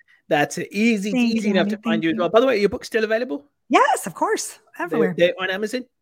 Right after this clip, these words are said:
Speaker 2: Everywhere. Amazon, Target, Walmart, wherever.
Speaker 1: Oh, lovely. Perfect. Yeah.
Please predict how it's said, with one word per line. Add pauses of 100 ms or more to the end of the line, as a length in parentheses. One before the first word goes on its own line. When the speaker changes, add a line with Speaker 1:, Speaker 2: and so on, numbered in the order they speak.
(300)
Speaker 2:
Everywhere.
Amazon,
Target,
Walmart,
wherever. (320)
Speaker 1:
Oh,
lovely.
Perfect.
Yeah.